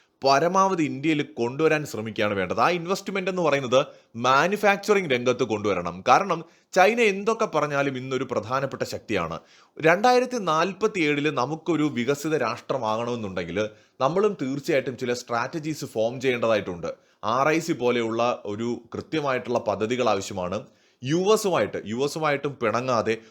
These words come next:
യൂറോപ്പുമായിട്ട് പിണങ്ങാതെ, ചൈനയുമായിട്ടും പിണങ്ങാതെ ഒരു നയത്തിൽ പോകേണ്ടതായിട്ടുണ്ട്. ഇവിടെ നമുക്ക്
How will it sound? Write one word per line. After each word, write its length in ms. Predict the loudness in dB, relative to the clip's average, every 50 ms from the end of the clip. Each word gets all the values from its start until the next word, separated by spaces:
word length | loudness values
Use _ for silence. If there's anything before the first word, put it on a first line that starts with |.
| _ _ -4
യൂറോപ്പുമായിട്ട് 800 | 0 2 4 4 6 4 4 2 0 -2 -2 -2 -2 -2 -4 -6
പിണങ്ങാതെ, 580 | -6 -6 -6 -6 -6 -6 -6 -4 -4 -6 -8 -8 _ _ _ _ _ _
ചൈനയുമായിട്ടും 840 | -2 0 0 0 0 0 0 0 2 2 2 0 0 -2 -6 -4
പിണങ്ങാതെ 480 | -4 -4 -4 -4 -4 -4 -4 -6 -6 -8 -8
ഒരു 140 | -6 -6 -6
നയത്തിൽ 460 | -4 -2 -2 0 0 0 0 -2 -2
പോകേണ്ടതായിട്ടുണ്ട്. 720 | 0 0 2 2 2 2 2 2 2 0 0 -2 -4 -4 -2
ഇവിടെ 180 | 2 2 2
നമുക്ക് 420 | 2 2 -2 -4 2 2 2 2